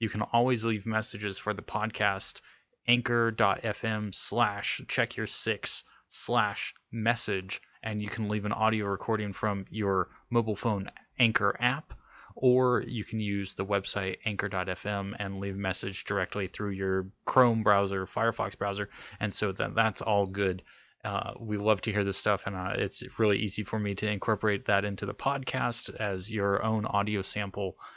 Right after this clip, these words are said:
and it's really helpful for Syntax and I to have more context of how these things go, uh,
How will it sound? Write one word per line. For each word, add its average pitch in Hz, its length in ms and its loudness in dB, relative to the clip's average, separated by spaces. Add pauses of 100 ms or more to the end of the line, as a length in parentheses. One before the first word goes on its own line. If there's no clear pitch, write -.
(240)
and 98 260 -2
it's - 260 -4
really 107 240 4
helpful 104 300 0
for 95 300 2
Syntax 101 500 0
and 104 80 -2
I 95 200 0
to 95 180 -4
have 120 400 -2
more 98 200 0
context 101 560 -4
of 101 80 -6
how 98 140 -2
these 98 280 -6
things 95 280 -8
go, 95 260 -2 (520)
uh, 92 320 -4